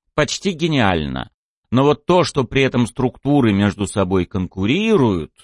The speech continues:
вот это выглядит странно. «Кошмар чуть не убил тебя и мисс Спектр», заметил я, не столько пытаясь возразить, сколько напоминая.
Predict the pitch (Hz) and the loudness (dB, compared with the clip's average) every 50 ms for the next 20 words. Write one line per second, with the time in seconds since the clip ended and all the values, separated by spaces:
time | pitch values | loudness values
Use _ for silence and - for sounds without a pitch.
0 | _ _ _ _ _ _ _ _ - 98 131 131 - - 120 107 98 - - 113 | _ _ _ _ _ _ _ _ -2 0 0 0 0 0 0 0 0 0 -2 0
1 | 120 127 139 127 113 - 156 151 165 - - - - - - 151 147 127 101 90 | 2 2 2 2 2 0 2 2 0 -2 -2 -6 -6 -4 -2 0 0 0 0 0
2 | 85 87 87 82 - - _ _ _ _ _ _ _ _ _ _ 87 82 - 92 | 0 0 -2 -2 -4 -8 _ _ _ _ _ _ _ _ _ _ -6 -6 -4 -2
3 | 98 95 87 - - 104 92 - 98 98 98 98 95 87 107 107 101 - - 92 | -2 -2 -2 -2 -6 -8 -6 -2 0 0 2 2 0 0 -2 -4 -4 -6 -8 -8
4 | 90 76 98 95 98 95 87 85 90 92 92 - - - - - 151 160 - - | -6 -2 -2 0 0 0 0 0 0 0 -2 -4 -8 -12 -8 -4 -4 -4 -4 -6
5 | - - - 92 - - _ _ _ _ _ _ _ - 90 101 117 120 139 151 | -8 -8 -8 -8 -8 -10 _ _ _ _ _ _ _ -6 -2 0 2 2 2 0
6 | - - 127 123 120 117 113 113 110 104 - - 117 101 - - - 104 104 107 | 0 0 0 0 2 2 2 2 0 -2 -2 -4 -4 -4 -4 -8 -10 -4 -2 0
7 | 101 92 - - 95 95 90 95 101 98 92 98 113 - - - - 104 87 - | 0 0 -2 -4 -4 -2 0 0 0 0 0 -2 -4 -4 -8 -6 -4 -4 -4 -2
8 | - 92 98 - - 113 113 131 143 160 165 156 110 90 80 76 - | -4 -4 -4 -4 -4 -2 0 0 0 0 0 0 0 -2 -4 -6 -8